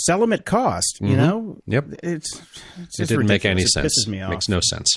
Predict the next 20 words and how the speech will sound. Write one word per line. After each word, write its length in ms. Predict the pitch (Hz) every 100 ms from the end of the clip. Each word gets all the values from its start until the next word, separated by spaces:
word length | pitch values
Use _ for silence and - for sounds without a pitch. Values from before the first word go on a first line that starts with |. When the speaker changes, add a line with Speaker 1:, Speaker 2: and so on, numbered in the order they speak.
| - _ _ _ _ 120
Speaker 1:
Nope. 380 | 120 120 - -
Uh, 180 | 123 120
something 360 | 196 190 165
that 120 | 131 -
pisses 300 | 135 120 117
me 120 | 117
off 200 | 110 104
also 380 | 120 113 110 98
is 160 | 104 -
Instacart's 600 | 269 - 214 190 190 -
tip 240 | - 233 120
baiting 320 | 143 120 117
system 360 | - 143 160
is 120 | 98 -
shortchanging 760 | 185 220 - 165 180 165 151
shoppers, 540 | - 156 131 101 95 -
senators 460 | 117 113 104 101
say. 440 | 131 151 185 165 -
<laughs> 280 | 220 214 -
So, 200 | -